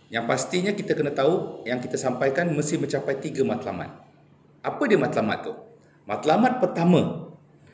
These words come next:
adakah dia mendengar apa yang kita nak cakap? Atau barang yang kita nak jual? Matlamat yang kedua, adakah dia faham apa yang kita sampaikan?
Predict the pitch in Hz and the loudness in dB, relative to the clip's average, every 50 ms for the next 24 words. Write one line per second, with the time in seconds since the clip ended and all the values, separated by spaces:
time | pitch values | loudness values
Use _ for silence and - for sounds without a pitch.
0 | _ _ _ - 156 175 180 233 240 233 - 285 285 285 - - - - - 165 | _ _ _ 0 2 6 6 6 6 6 4 4 4 4 2 -4 -8 -4 0 4
1 | 208 220 214 208 170 160 170 165 170 175 175 180 202 247 294 294 262 - - 170 | 8 8 8 8 8 8 6 8 8 8 8 10 8 8 6 6 4 2 0 0
2 | 175 - - - 277 269 233 220 202 - - - - 196 190 - - 240 233 160 | 0 0 -2 0 2 4 4 4 4 2 0 2 4 4 4 4 0 0 0 0
3 | - - - - - - - - _ _ _ _ _ _ _ _ - - - - | -2 -2 -4 -10 -14 -18 -20 -20 _ _ _ _ _ _ _ _ -20 -20 -20 -20
4 | - - 131 135 - 180 151 139 151 156 165 185 190 190 190 180 170 165 - - | -12 -6 -4 0 0 2 4 6 6 6 6 6 4 4 2 0 0 0 0 0
5 | 165 160 165 147 98 82 - - - - - - - - - _ _ _ _ - | 0 2 2 2 2 2 -2 -4 -10 -12 -14 -18 -20 -20 -20 _ _ _ _ -20
6 | - - - - _ - _ _ _ - 143 156 - 135 143 285 262 - 190 175 | -20 -20 -20 -20 _ -20 _ _ _ -2 0 4 6 6 6 6 4 4 2 4
7 | - 170 156 139 117 104 82 - - - - - 165 180 208 196 - - 220 202 | 4 4 6 8 6 6 4 2 -6 -8 -2 0 4 6 6 6 6 4 0 0
8 | - - - - 123 143 156 156 - - - - 190 175 - - - - - - | 0 -6 -10 -2 6 6 6 6 6 0 0 0 0 0 0 -4 -8 -8 -2 0
9 | 240 240 - - - - - - - - - - _ - 151 - - - - 349 | 2 2 2 2 -2 -4 -6 -12 -14 -18 -20 -18 _ -8 -8 -8 -6 0 2 4
10 | 339 285 202 143 120 117 - - - - 123 110 - 110 95 90 - 85 76 | 4 6 4 4 2 0 -2 -6 -4 -4 -4 -2 -2 -2 -4 -4 -4 -10 -12